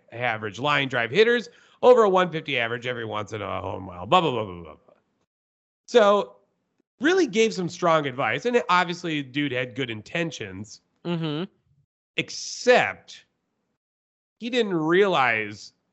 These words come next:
Speaker 1: that the person in question was Mike Trout.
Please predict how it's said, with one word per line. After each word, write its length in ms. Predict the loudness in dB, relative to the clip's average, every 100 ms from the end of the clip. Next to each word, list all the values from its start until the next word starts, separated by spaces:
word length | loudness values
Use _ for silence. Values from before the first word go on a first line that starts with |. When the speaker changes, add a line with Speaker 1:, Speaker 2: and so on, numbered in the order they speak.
| _ -8
Speaker 1:
that 160 | -6
the 80 | -4
person 420 | -2 0 -2 -6
in 140 | -6 -6
question 720 | -4 -4 -4 -2 -2 -2 -10 -16 _ _ _ _ _
was 240 | 0 0 0
Mike 340 | 0 2 0
Trout. 560 | -6 -4 -2 -2 -8